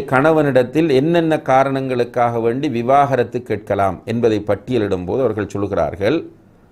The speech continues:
அஹ், கணவன் கடுமையான கோபக்காரன், அதே போல ஷார்ட் டெம்பர், அதாவது வேகமாக உணர்ச்சி வசப்படக்கூடியவனாக இருக்கிறான், ஆ,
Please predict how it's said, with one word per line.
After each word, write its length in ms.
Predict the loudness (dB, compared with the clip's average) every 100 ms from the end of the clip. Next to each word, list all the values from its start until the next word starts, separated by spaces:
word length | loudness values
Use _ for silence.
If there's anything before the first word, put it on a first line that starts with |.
| _ _ _ -4
அஹ், 560 | 2 4 6 4 2 0 0
கணவன் 560 | 2 4 4 4 2 -4 -16 _ _ _ _ _ _ -2
கடுமையான 640 | 2 4 4 2 2 0 -2 -6 -10 -2
கோபக்காரன், 760 | 0 0 -2 -2 -2 -2 -6 -10 _ _ _ _ _ _ _ _ _ _ -6
அதே 300 | -2 2 4 2
போல 300 | 2 2 4 4 2 -4 -20 _ -20
ஷார்ட் 380 | -4 0 0 0
டெம்பர், 440 | -2 -2 -6 -8 -10 _ _ _ _ _
அதாவது 340 | -2 2 2 0
வேகமாக 640 | 0 0 0 0 -2 0 -2
உணர்ச்சி 360 | 0 -2 -2
வசப்படக்கூடியவனாக 1080 | -2 -2 -4 -2 -4 -4 -2 -2 -2 -4 -6
இருக்கிறான், 480 | -6 -6 -2 0 -2 -10 _ _ _ _ _ _ _
ஆ, 80 | -2